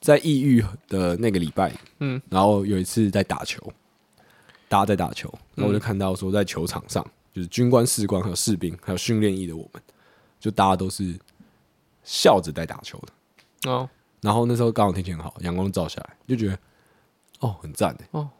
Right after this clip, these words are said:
Speaker 2: 在台北没有看过这种事。
Speaker 1: 对，就是也不是在台北没有看，干过这种事，
Speaker 2: 有啦，
Speaker 1: 而是
Speaker 2: 有啦，会有啦。
Speaker 1: 对啊，你就感受到说大家都不熟，但就是在运动。
Speaker 2: 哦。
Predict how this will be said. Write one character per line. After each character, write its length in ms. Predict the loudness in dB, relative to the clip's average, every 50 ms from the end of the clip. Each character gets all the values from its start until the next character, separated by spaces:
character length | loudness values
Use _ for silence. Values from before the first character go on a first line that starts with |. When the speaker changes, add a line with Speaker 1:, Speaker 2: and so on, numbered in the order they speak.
| _
Speaker 2:
在 120 | -6 -4 -2
台 120 | 0 0 2
北 160 | 2 2 0
没 80 | 0
有 80 | -2 -2
看 140 | 0 -2 -2
过 100 | 0 -2
这 60 | -4
种 100 | -4 -6
事。 180 | -8 -6 -6 -6 -6 -8 -18 -20 -20 _ _ _ _ _ 2
Speaker 1:
对， 200 | 6 6 6 6
就 140 | 4 0 0
是 340 | 2 4 4 4 2 -2 -8 -14 _ _ _ -2
也 120 | 0 0
不 80 | 2 6
是 40 | 6
在 80 | 8 8
台 40 | 8
北 60 | 6
没 80 | 4
有 40 | 2
看， 240 | 2 2 0 0 -2 -6 -8 0
干 140 | 2 2 2
过 100 | 2 0
这 80 | 0
种 100 | -2 -6
事， 160 | -8 -6 -4
Speaker 2:
有 80 | -4 -2
啦， 60 | 0
Speaker 1:
而 20 | 0
是 80 | 0
Speaker 2:
有 100 | 0 0
啦， 140 | -2 -6 -10 -10
会 100 | -10 -10
有 100 | -10 -12
啦。 60 | -18 _ -20 _ _ _ _ _ _
Speaker 1:
对 140 | -4 0 0
啊， 100 | 0 0 0
你 100 | 0 0
就 100 | 2 2
感 180 | 2 2 2 2
受 140 | 4 4
到 160 | 4 6 4 4
说 400 | 2 0 0 0 0 -2 -2 -4 -8 _ _ _ _ _ _ _ _
大 120 | 0 4 4
家 60 | 4
都 60 | 4
不 80 | 2 -2
熟， 320 | -6 -6 -6 -8 -10 -12 -14 _ _ _ _ _
但 180 | -2 0 0 2
就 140 | 2 0 -2
是 280 | -2 -2 -2 -4 -4
在 200 | -2 -2 -2 0
运 160 | 0 -2 -4 -4
动。 160 | -6 -10 -10 -10 _ _ _ _ _ _ _ -6 -4
Speaker 2:
哦。 220 | -2 -2 -2 -4